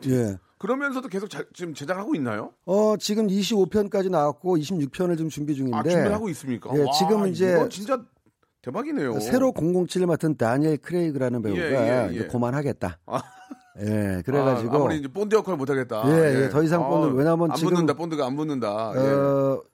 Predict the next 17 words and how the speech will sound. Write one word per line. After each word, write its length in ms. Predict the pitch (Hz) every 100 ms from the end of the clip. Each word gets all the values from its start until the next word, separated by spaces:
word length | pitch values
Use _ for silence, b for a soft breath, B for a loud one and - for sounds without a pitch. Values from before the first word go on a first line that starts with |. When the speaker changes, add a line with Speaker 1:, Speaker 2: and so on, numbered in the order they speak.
| 131
Speaker 1:
여-, 80 | 139
사 420 | - - 127 156
대인가 260 | 185 208 196
오 100 | 143
대인가 200 | 143 143
계속 240 | 131 135
이제 80 | 143 -
배-, 140 | 117 - 107
어, 100 | 110
배우가 280 | 127 131 143
바뀌면서 560 | 98 - 107 92 131 - B B
사실 180 | - 196
이렇게 160 | 180
시리즈가 500 | 208 233 240 202 196
오십 300 | 190 117 127
년 100 | 196
이상 240 | 156 170